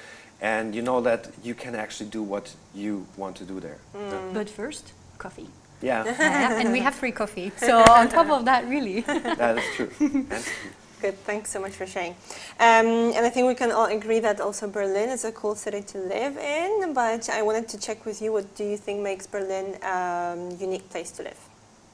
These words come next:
Speaker 1: Um, well, I mean, it's Berlin. I think,
Speaker 2: Mm.
Speaker 1: uh, most people already know quite a lot about the
Speaker 2: Yeah.
Speaker 1: city. Most of them probably have been here.
Speaker 2: Mm.
Speaker 1: I remember in New York,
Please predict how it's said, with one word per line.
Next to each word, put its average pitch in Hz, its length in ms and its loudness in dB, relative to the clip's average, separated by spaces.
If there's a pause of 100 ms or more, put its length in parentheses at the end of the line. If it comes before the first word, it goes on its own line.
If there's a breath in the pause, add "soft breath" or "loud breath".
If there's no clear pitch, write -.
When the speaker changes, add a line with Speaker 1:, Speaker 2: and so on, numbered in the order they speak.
(1200 loud breath)
Speaker 1:
Um, 131 380 2
well, 120 260 4
I 110 120 -6
mean, 123 200 -6
it's 120 160 -10
Berlin. 117 560 -6
I 101 100 -6
think, 113 360 -8
Speaker 2:
Mm. 107 320 0
Speaker 1:
uh, - 40 -2
most 113 380 -2
people 117 300 -2
already 107 520 0
know 117 460 -2 (100)
quite 107 280 -2
a 107 40 -4
lot 104 220 0
about 107 160 -4
the 113 140 -8
Speaker 2:
Yeah. 101 60 -4
Speaker 1:
city. 123 240 -2
Most 104 440 -8
of 98 160 -12
them 98 260 -12 (380)
probably 117 240 0
have 113 240 -4
been 113 140 -10
here. 127 240 -6
Speaker 2:
Mm. 220 380 -4 (260)
Speaker 1:
I 110 60 -4
remember 117 300 -2
in 113 60 -4
New 110 80 -6 (100)
York, 113 120 2